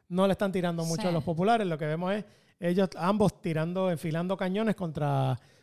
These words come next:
Speaker 1: contra Victoria Ciudadana, el pip y Proyecto Dignidad, lo que me deja,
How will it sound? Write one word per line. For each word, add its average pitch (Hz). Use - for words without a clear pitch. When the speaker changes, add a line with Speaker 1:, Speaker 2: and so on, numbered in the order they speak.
Speaker 1:
contra 151
Victoria 170
Ciudadana, 190
el 170
pip 214
y 175
Proyecto 151
Dignidad, 185
lo 180
que 151
me 143
deja, 180